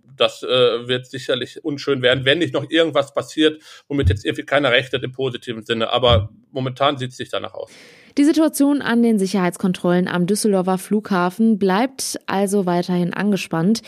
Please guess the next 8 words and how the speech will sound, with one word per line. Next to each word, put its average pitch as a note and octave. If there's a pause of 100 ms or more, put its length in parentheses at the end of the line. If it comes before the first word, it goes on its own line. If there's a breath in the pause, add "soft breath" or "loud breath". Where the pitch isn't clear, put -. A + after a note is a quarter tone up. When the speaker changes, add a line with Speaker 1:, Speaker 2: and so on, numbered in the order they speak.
(400 loud breath)
Speaker 2:
Vielen D4+
Dank C#4+
für -
den B3+
Überblick, A#3
Christian G3+
Schwertfeger. - (140)
Speaker 1:
Gerne. A2